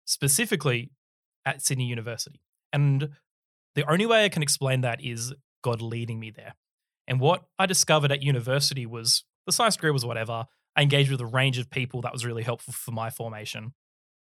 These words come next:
But what I actually did was I joined the Christian group at Sydney University,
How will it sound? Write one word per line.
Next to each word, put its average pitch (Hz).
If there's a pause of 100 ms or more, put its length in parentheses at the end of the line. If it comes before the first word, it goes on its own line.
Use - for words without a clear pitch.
(160)
But 131
what 160
I 247
actually 156
did 131
was 123
I 131
joined 135
the 143
Christian 139
group 117
at -
Sydney 120
University, 110